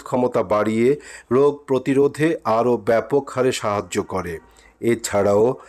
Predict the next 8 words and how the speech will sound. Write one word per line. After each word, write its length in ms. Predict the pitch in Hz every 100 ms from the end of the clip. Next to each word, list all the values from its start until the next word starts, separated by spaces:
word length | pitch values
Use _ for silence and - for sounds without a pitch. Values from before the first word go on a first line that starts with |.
| - - -
কালো 340 | 131 131 151
জাদু 380 | 143 143 135 151 160
বা 220 | 113 107
জিনের 440 | - 117 123 117 -
আসর 420 | 113 110 - 139
সহ 300 | 120 120 104 117 147 123
নানা 380 | 117 123 139
রোগের 400 | 131 120 110 117